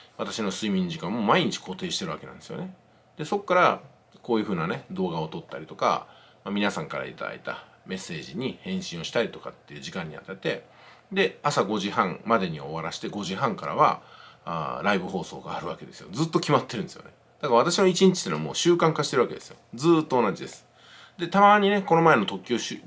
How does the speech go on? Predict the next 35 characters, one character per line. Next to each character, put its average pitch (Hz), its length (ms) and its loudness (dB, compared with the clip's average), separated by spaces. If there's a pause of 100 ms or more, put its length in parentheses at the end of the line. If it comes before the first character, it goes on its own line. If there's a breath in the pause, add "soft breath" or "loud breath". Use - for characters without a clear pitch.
東 131 160 2
京 123 140 2
出 113 160 -4
張 - 140 -8
み 73 100 -10
た 82 100 -6
い 82 40 -4
に 92 160 -4
イ 117 40 2
レ 113 180 6
ギ 95 60 0
ュ 85 40 -2
ラ 78 160 -4
ー 76 40 -8
が 73 100 -6
起 - 80 -20
き 92 40 -8
ま 90 100 -6
す - 80 -14
け - 80 -14
ど 67 80 -10
も、 110 300 -2 (280 loud breath)
イ 151 120 0
レ 233 180 4
ギ 180 80 6
ュ - 20 8
ラ 90 140 6
ー 87 100 2
が - 80 4
起 - 80 -12
き - 20 -4
た 104 80 2
時 80 200 -6
で 76 60 -8
も、 95 360 0